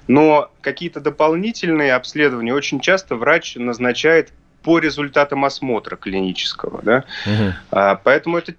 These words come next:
Speaker 1: эта тема актуальная, безусловно. А, особенно если тот, кто живёт у вас, а, кошка или собака,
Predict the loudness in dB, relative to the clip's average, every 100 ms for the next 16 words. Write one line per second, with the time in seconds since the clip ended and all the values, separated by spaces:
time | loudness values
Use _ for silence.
0 | -8 -8 -6 -2 0 2 0 -2 0 0
1 | 0 -2 -4 -4 -4 -4 -8 -4 -2 -2
2 | -2 -4 -6 _ _ _ -2 0 2 2
3 | 0 -2 2 2 2 2 0 2 0 0
4 | 2 4 4 2 0 0 0 -4 -4 -2
5 | 2 2 0 0 2 0 -4 -18 _ -4
6 | -2 0 -2 -4 -2 -2 -2 -4 -2 0
7 | 2 2 2 0